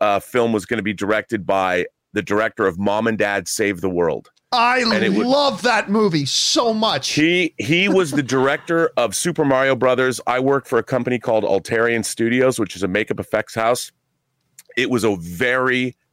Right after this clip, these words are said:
Speaker 1: very different movie then. And they decided, it was Roland Joffe who directed The Killing Fields, his company Leitmotiv that was producing the film. And they decided to go in an entirely different direction because Mom and Dad Save the World ended up not doing as well as they'd hoped.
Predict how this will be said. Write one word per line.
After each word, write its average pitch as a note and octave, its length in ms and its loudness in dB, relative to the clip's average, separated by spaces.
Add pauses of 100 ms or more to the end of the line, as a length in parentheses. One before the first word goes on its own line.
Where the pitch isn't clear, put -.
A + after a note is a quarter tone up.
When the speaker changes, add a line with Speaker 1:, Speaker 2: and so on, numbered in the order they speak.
(100)
Speaker 1:
very F2+ 640 -2
different F#2 400 -4
movie E2 320 -6
then. C#2+ 300 -10 (540)
And G#2+ 160 -2
they A2 120 0
decided, B2 720 0
it G#2+ 80 -2
was F#2+ 160 -4
Roland A#2 400 2
Joffe A2 360 -2
who G#2 80 0
directed G2 360 -2
The E2 80 -10
Killing G#2+ 320 -4
Fields, A#2 340 0
his G2+ 180 -2
company G#2 440 -6
Leitmotiv G#2+ 640 0
that E2+ 180 0
was E2+ 280 -6 (360)
producing A#2 420 -2
the A#2 80 0
film. C#3+ 440 0 (380)
And G2 140 -2
they A2+ 100 2
decided A#2 460 0
to G#2+ 80 -2
go G#2+ 160 2
in G2 60 2
an F#2+ 100 0
entirely B2 640 -2
different G#2+ 380 -4
direction G2 560 -2 (200)
because F2+ 380 -4
Mom G2 220 0
and F#2+ 100 -4
Dad F#2+ 240 -2
Save G2 240 -2
the F#2+ 80 0
World F#2+ 300 2 (100)
ended G2 220 -2
up F#2 120 -2
not F#2+ 240 -4
doing F#2+ 220 -2
as E2 140 -8
well F#2 180 2
as F2 120 -4
they'd F2 140 -2
hoped. F2 360 0